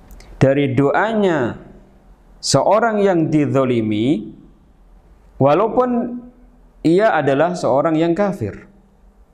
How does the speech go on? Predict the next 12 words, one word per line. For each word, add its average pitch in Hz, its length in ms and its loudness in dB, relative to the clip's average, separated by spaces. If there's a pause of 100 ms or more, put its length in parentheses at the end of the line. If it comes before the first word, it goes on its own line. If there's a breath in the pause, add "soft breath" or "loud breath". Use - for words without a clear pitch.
(3000)
Nah, 117 160 0
maksudnya 214 480 0
di 175 80 0
sini, 131 480 0
Bapak, 127 400 0
Ibu-ibu 127 320 0
yang 131 80 0
dimuliakan 117 240 -2
Allah 131 320 0
Subhanahu 110 480 -4
wa 98 80 -6
taala, 95 640 -4